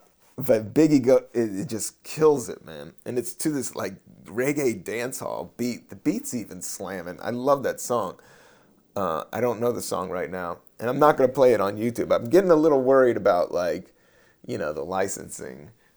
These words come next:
with YouTube and stuff. Um, but let's see.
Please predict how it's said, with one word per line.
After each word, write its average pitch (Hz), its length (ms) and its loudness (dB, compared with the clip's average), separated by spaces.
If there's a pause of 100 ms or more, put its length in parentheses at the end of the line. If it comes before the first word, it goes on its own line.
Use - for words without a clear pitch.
(160)
with 87 120 -20 (200)
YouTube 90 440 -14
and - 120 -20
stuff. - 380 -12 (640)
Um, 52 440 -12 (1160)
but - 400 2 (1000)
let's 175 180 -6
see. 95 500 -4